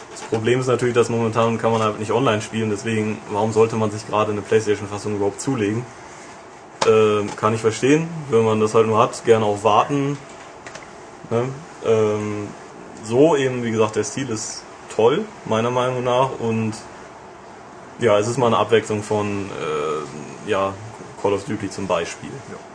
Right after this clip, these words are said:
Ja. Äh, ja,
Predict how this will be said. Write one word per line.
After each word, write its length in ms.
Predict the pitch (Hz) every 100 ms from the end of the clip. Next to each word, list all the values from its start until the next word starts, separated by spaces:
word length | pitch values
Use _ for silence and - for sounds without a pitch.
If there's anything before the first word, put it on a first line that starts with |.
| - - - - - - - - - - - -
Ja. 80 | 120
Äh, 360 | 113 113 110 110 - -
ja, 220 | 160 139